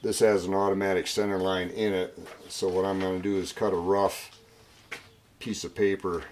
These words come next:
to fit the sides of the stock and also intersect on the center line that I just made. So, all right, so now I'm gonna be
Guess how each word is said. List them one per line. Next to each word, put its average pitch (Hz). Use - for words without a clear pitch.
to -
fit -
the -
sides 98
of 87
the -
stock 92
and 87
also 90
intersect 92
on 82
the 76
center 85
line 82
that 78
I 76
just 73
made. 65
So, -
all 95
right, 85
so 87
now 98
I'm 110
gonna 104
be 95